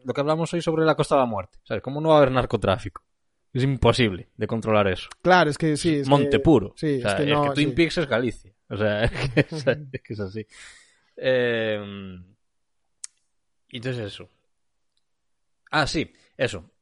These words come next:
Speaker 1: Va de que hay un asesinato, matan a, a Laura Palmer. ¿Quién mató a Laura Palmer?
Speaker 2: Sí.
Speaker 1: ¿No? Y de eso va la serie, ¿quién mató a Laura Palmer? Cada capítulo es como un día, prácticamente.
Speaker 2: Hmm.
Speaker 1: Desde que muere, eh, Laura Palmer.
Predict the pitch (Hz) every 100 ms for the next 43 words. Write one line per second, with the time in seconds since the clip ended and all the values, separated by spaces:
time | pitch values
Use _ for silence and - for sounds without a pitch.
0 | 123 151 165 127 113 - 95 117 139 151
1 | 139 120 107 98 - 104 127 135 127 123
2 | 117 107 104 107 117 120 113 - 101 90
3 | - - 127 123 113 127 123 117 104 95
4 | 101 90 _ - 139 - - _ _ -
5 | 107 113 101 92 107 98 113 113 107 95
6 | 98 110 98 - - - 202 156 135 151
7 | 156 123 113 127 _ _ - - 180 135
8 | 131 143 104 101 _ _ _ _ _ -
9 | 120 113 107 117 104 - - - _ -
10 | 151 - 120 139 139 - 107 117 117 127
11 | 131 104 98 101 101 98 120 101